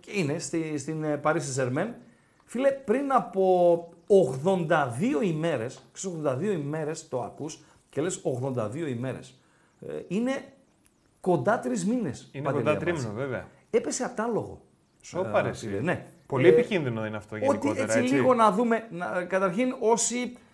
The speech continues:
Speaker 1: ασχολούνται και τον γνωρίζουν, τον έχουν δει και σε δέκα παιχνίδια, ρε παιδί μου, ε, βλέποντας τον τώρα στο βίντεο, ε, Παντελή Αμπατζή, μπορούμε να το παίξουμε, αν είμαστε έτοιμοι.
Speaker 2: Ναι, βέβαια.
Speaker 1: Θα τον δούνε αδυνατισμένο,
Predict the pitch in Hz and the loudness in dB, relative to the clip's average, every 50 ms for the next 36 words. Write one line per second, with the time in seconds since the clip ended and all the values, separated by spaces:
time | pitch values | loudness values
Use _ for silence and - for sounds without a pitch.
0 | _ _ _ - 185 180 - - - - 170 160 156 151 175 208 220 220 208 240 | _ _ _ -2 -2 -2 -2 -4 -4 -2 0 0 2 2 2 0 0 -2 -4 -4
1 | - 208 196 - 180 170 165 143 147 156 156 151 147 147 143 123 107 120 147 180 | -2 -4 -4 -2 -2 -4 -4 -4 -4 -4 -2 0 0 0 0 -2 -4 -6 -10 -10
2 | - - 190 190 185 156 123 151 147 151 170 170 165 - 156 139 127 135 165 160 | -6 -6 -2 -2 -2 -2 -2 -4 -6 -6 -6 -6 -6 -6 -6 -6 -4 -4 -6 -4
3 | 151 131 - 127 120 - 135 147 147 123 120 113 104 98 - 98 95 95 98 107 | -6 -6 -8 -10 -10 -8 -6 -6 -6 -4 -6 -6 -6 -6 -8 -8 -10 -8 -8 -8
4 | 135 180 - - - _ _ _ _ _ _ _ _ _ _ _ - 139 127 110 | -10 -10 -14 -18 -20 _ _ _ _ _ _ _ _ _ _ _ -10 -8 -6 0
5 | 117 165 220 202 247 226 262 254 190 220 226 196 220 220 208 185 - 170 143 127 | 2 4 4 4 4 4 2 2 2 0 0 0 0 0 0 0 -2 -2 -2 -2
6 | 139 135 123 139 170 - - - _ _ _ _ _ - 120 120 113 110 110 110 | -2 -4 -4 -6 -6 -8 -12 -20 _ _ _ _ _ -8 -6 -4 -4 -4 -4 -4
7 | 107 104 104 104 - 135 123 131 139 139 127 113 113 104 95 117 147 160 - - | -4 -4 -4 -4 -4 -2 -2 -2 0 0 0 0 -2 -2 -4 -6 -8 -8 -10 -4
8 | - 156 170 175 156 123 - 104 120 113 - - 151 180 190 - - 131 135 131 | 0 0 2 2 0 -2 -2 -4 -6 -8 -6 -8 -10 -10 -10 -8 -8 -6 -6 -6
9 | 123 110 - 127 113 107 - 120 160 208 - - - _ _ - 165 170 143 131 | -6 -6 -6 -6 -8 -6 -6 -8 -8 -8 -10 -14 -20 _ _ -10 -8 -6 -4 -4
10 | 156 147 123 107 - 170 160 165 185 185 180 185 233 269 269 285 285 285 277 277 | -4 -2 -4 -2 0 0 0 2 0 0 0 0 -2 -2 0 0 0 0 -2 -4
11 | - - _ _ _ _ _ _ _ _ _ - - - - 180 185 156 175 185 | -10 -18 _ _ _ _ _ _ _ _ _ -20 -14 -4 0 0 2 2 2 0
12 | 185 180 143 156 143 123 131 160 196 233 247 254 262 262 262 254 254 | 0 -2 -4 -4 -6 -4 -2 0 0 0 0 2 4 4 4 4 2